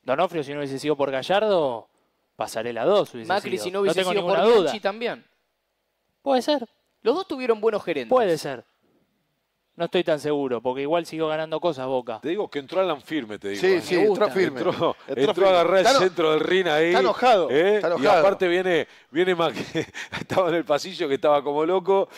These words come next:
Speaker 3: y, y se te plantó.
Speaker 2: Algo
Speaker 3: Vos
Speaker 2: de
Speaker 3: estás
Speaker 2: todo lo que
Speaker 3: gastado, vos estás,
Speaker 2: No,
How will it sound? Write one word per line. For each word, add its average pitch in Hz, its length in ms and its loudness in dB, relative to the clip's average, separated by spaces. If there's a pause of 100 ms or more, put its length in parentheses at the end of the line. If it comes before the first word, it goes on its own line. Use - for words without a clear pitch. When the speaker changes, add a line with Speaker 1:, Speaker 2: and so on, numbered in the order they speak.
(240)
Speaker 3:
y, 127 120 -4 (380)
y 117 40 -12
se 143 180 0
te 139 140 0
plantó. 139 500 -4 (380)
Speaker 2:
Algo 240 220 0
Speaker 3:
Vos 220 100 6
Speaker 2:
de 254 80 4
Speaker 3:
estás - 40 4
Speaker 2:
todo 202 120 4
lo 214 60 0
que 220 60 4
Speaker 3:
gastado, 156 280 6
vos 170 80 2
estás, 190 220 2
Speaker 2:
No, 381 40 2